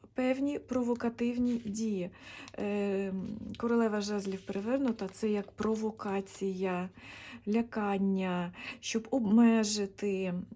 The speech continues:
е, людей в своїх прагненнях піти до нато. Тобто я думаю, що Рососії плани є такі, щоб розгойтувати, щоб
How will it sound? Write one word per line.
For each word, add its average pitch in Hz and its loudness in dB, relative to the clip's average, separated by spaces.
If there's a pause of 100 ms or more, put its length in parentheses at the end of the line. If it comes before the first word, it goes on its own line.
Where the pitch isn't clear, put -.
е, 190 -2
людей 214 2
в 220 -2
своїх 214 -2
прагненнях 233 4
піти 220 -2
до 214 0
нато. 196 2 (340)
Тобто 226 0
я 262 6
думаю, 220 4
що - -4
Рососії 214 -2
плани 226 0
є 220 -2
такі, 208 -4 (200)
щоб - 2
розгойтувати, 240 0
щоб 190 -4